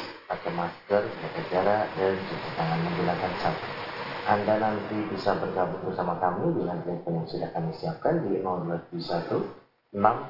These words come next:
tujuh sembilan tiga ribu. S M S dan juga W A kami di nol delapan sebelas dua lima lima tiga ribu.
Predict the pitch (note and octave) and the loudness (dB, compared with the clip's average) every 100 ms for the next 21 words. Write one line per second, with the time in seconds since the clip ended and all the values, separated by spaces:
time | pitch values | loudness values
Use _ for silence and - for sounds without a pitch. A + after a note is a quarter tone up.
0 | - A2+ - A2+ - G#2 F#2+ F#2+ F#2 G2 | -4 -4 -2 -6 -4 -2 2 0 0 -2
1 | E2+ F#2 F#2+ G#2 E2 - - _ _ - | 2 2 2 -2 -4 -6 -14 _ _ -10
2 | - F2 F2 - B2+ B2 G2 F#2 E2 F#2+ | -4 -2 -2 2 2 2 0 -2 0 0
3 | F2 F#2 E2 E2 E2+ F#2 A2+ F#3+ F#3+ E2 | 0 0 0 0 2 2 4 4 4 0
4 | F2+ - - - C#3 E3 F#3 - G#2 E2 | -2 -2 -2 4 4 4 0 -4 -4 0
5 | F#2 A#2+ G#2 - F2 G2 G2 E2+ E2 D#2+ | 4 4 4 -4 0 4 4 2 -2 -2
6 | D#2 D#2 D2+ E2 D#2+ D#2 | -4 -4 -6 -4 -4 -4